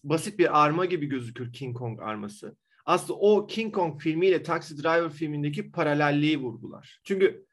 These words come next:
ve şu da çok önemlidir. King Kong da ötekidir. Aslında orada da Travis'in de öteki olduğunu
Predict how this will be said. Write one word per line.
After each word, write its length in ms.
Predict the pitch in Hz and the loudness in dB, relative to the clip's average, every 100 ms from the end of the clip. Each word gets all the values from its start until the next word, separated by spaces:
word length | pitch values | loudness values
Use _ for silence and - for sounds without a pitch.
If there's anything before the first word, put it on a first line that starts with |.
| - | 0
ve 220 | 214 - | 0 2
şu 220 | - 233 | -6 0
da 180 | 220 147 | 2 2
çok 220 | 143 147 | 0 -4
önemlidir. 440 | 143 123 107 98 - | -4 -4 -6 -10 -8
King 300 | - 208 - | -2 -2 2
Kong 260 | 196 196 160 | 0 2 2
da 40 | |
ötekidir. 840 | 143 143 127 120 104 104 - - _ | 0 -2 -8 -8 -10 -10 -12 -18 _
Aslında 260 | 139 147 - | -8 -6 0
orada 280 | 165 175 | 4 6
da 100 | 190 | 6
Travis'in 540 | 190 180 175 170 185 175 | 4 0 0 0 -2 0
de 60 | |
öteki 420 | 156 143 143 123 131 | 0 -4 -8 -6 -6
olduğunu 600 | 120 107 113 107 101 | -4 -6 -8 -10 -12